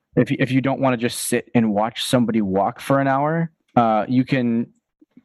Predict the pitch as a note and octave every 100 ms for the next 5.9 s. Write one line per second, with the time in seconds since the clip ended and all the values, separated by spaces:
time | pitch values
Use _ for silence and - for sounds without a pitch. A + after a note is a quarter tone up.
0 | D3 B2+ B2+ B2 A#2+ - A#2 A#2+ B2 C#3+
1 | D3+ - A#2 A2+ A2 G#2 G2 G2 - -
2 | - - A#2+ A2 A#2 A#2+ A#2+ A2 C3+ B2
3 | G#2 G2+ G2 G2 A#2 G#2 G2+ G2+ - A#2+
4 | A2 G2+ - - A2+ G#2 G#2+ G#2+ - G#2
5 | B2 - B2+ A2+ C3+ D3 - C#3